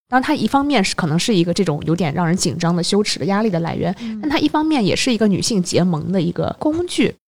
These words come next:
Speaker 1: 就像在这篇里面，呃，她这个主人公以这个一个女儿的视角，会经常写到她妈妈会观察这个女儿经血的颜色，然后说：“啊，那你这个最近身体是不是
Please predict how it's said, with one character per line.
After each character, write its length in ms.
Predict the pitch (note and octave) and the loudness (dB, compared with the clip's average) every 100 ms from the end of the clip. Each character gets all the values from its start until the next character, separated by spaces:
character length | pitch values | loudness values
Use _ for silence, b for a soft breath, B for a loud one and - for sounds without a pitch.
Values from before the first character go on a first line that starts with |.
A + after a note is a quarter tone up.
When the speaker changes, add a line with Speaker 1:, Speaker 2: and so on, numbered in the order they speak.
| - | -4
Speaker 1:
就 60 | |
像 160 | B3+ C4+ | -2 0
在 80 | C#4 | 0
这 140 | D4 | -2
篇 200 | B3 A#3+ | -2 -2
里 80 | F3+ | -2
面， 240 | F3 E3 - _ | -2 -2 -4 _
呃， 200 | E3 D#3+ - | 0 0 0
她 120 | G#3+ | -2
这 160 | A3+ A3+ | -2 0
个 220 | F3+ E3+ | 2 0
主 140 | E3+ | 2
人 160 | D#3+ D#3 | 2 2
公 280 | A3+ A#3+ B3+ | 2 0 -2
以 200 | - D#3 | -2 -2
这 80 | E3+ | -2
个 60 | - | -2
一 100 | G3+ | 0
个 80 | A#3+ | 0
女 140 | F#3 | 0
儿 100 | B1 | -2
的 100 | G#3 | -2
视 220 | - B3 | -2 -2
角， 180 | G3+ - | -2 -4
会 140 | F#3 | -4
经 160 | F3+ G3+ | -2 -2
常 220 | G#3+ F#3 | -2 -4
写 180 | - - | -2 -2
到 240 | - E3+ | 0 -2
她 220 | E3+ - A3 | -2 -4 -4
妈 200 | A#3+ C#4+ | -2 0
妈 220 | B3+ D3 _ - | 0 -2 _ -4
会 160 | G3 E3+ - | 0 0 -2
观 160 | - A3+ | -2 -2
察 160 | - F#3 | -2 -2
这 100 | G3+ | 0
个 80 | |
女 140 | F#3+ E3+ | 0 0
儿 160 | D3+ | -4
经 240 | E3+ - C4+ | -2 -2 -2
血 100 | - | -2
的 80 | C#3 | -2
颜 240 | C#3 - | -4 -6
色， 280 | F3+ - G#3 - _ _ | -8 -6 -6 -8 _ _
然 100 | E3+ | -2
后 80 | G3 | -2
说 100 | G3 G#3 | 0 2
：“啊， 140 | F#3+ | 2
那 140 | F#3 | 2
你 120 | G3 D3 | 2 0
这 140 | - | -2
个 80 | F3 | 0
最 120 | G3+ | 0
近 180 | F#3+ E3+ | 0 0
身 160 | A3+ B3+ | 2 0
体 100 | - | 0
是 140 | F3+ | -2
不 80 | F#3 | -2
是 260 | F#3+ D#3+ | 0 0